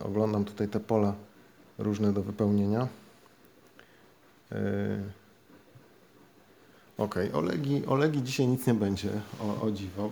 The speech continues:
poza tym jednym zdaniem, że nic o niej nie będzie, ponieważ, no, w tej chwili jest przerwa między, e, sezonami,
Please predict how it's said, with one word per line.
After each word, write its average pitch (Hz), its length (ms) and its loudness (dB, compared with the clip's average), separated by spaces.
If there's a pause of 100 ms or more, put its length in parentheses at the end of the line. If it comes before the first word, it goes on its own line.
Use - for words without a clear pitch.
poza 98 260 -2 (120)
tym 98 260 -4 (240)
jednym 104 460 -2
zdaniem, 98 460 -2
że 95 220 -6 (140)
nic 107 280 -4
o 101 40 -2
niej 101 120 -2
nie 101 120 -2
będzie, 98 280 -6
ponieważ, 220 480 -10
no, 185 100 -2
w 180 80 -12
tej 175 120 -2
chwili 160 260 -6
jest - 360 -6
przerwa 113 340 -2
między, 98 320 -4 (960)
e, 101 260 -4
sezonami, 104 600 0